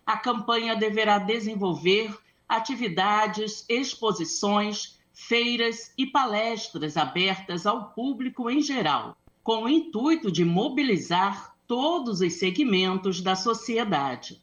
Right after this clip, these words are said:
A proposta depende agora da sanção do governador Cláudio Castro para se tornar lei. Estima-se que existam entre seis mil e oito mil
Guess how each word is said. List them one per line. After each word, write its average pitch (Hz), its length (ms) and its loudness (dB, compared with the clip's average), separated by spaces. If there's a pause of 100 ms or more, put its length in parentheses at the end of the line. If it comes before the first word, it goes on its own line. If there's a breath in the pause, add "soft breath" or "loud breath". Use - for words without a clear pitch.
(100)
A 165 120 0
proposta 226 800 0
depende 170 460 0
agora 226 500 2
da 226 160 0
sanção 254 720 0
do 202 100 0
governador 175 800 0
Cláudio 254 420 0
Castro 175 680 -2 (320 loud breath)
para 269 200 0
se 269 180 -4
tornar 190 560 0
lei. 147 340 -2 (320)
Estima-se 220 840 0
que 220 220 0
existam 202 760 0
entre 202 380 0
seis 226 480 -4
mil 233 420 0
e 180 140 2
oito 214 520 2
mil 214 320 2